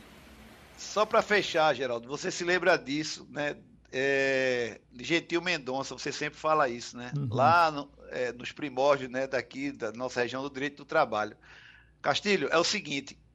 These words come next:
Speaker 1: num país como o nosso, que é um país jovem, em ebulição, que é, o direito do trabalho ainda tá se reafirmando, você não pode fazer nenhuma mudança na legislação sem fazer audiências públicas, de forma ampla,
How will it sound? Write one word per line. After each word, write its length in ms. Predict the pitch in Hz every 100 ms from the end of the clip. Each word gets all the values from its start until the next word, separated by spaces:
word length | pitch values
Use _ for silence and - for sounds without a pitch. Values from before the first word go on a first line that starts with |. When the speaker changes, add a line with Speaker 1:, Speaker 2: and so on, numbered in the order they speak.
| _ _ -
Speaker 1:
num 160 | 180 226
país 420 | 330 208 170 -
como 260 | 160 156
o 20 | 135
nosso, 420 | 135 143 139 -
que 60 |
é 20 | 139
um 60 |
país 260 | 135 147 139
jovem, 580 | 135 139 131 117 95 -
em 160 | 131 147
ebulição, 760 | 131 143 147 123 - 135 127 113 -
que 80 |
é, 80 | 139
o 100 | 135
direito 260 | 131 151 160
do 40 |
trabalho 400 | 143 156 127 131
ainda 200 | 135 139
tá 200 | 131 147
se 200 | 143 139
reafirmando, 880 | 123 113 131 - 113 117 127 107 - -
você 220 | 147 208
não 120 | 233
pode 240 | - 160 160
fazer 240 | 147 156
nenhuma 200 | 160 220
mudança 500 | 214 156 143 147 139
na 100 | 139
legislação 560 | 135 131 135 123 - 139
sem 140 | 170
fazer 240 | 170 151 156
audiências 560 | 160 143 156 170 165
públicas, 680 | - 147 139 - 85 - - _ _ _ _ _
de 120 | 143 151
forma 480 | 160 175 185 175 -
ampla, 480 | 160 165 - 101